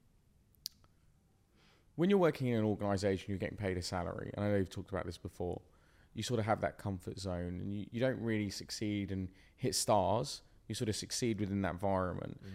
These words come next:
Speaker 1: and you've decided to move, move into a different place,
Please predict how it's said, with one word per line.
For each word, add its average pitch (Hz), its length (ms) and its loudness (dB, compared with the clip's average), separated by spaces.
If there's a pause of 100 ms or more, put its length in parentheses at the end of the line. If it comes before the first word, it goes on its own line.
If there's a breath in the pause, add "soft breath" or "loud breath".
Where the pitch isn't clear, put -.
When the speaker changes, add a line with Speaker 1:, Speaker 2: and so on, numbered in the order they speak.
(200 loud breath)
Speaker 1:
and 113 140 2
you've 117 200 2 (140)
decided 123 480 0
to 104 340 0 (1500)
move, 127 440 6 (280)
move 143 260 8
into 123 200 2
a 117 60 4
different 110 480 -2 (220)
place, - 540 -2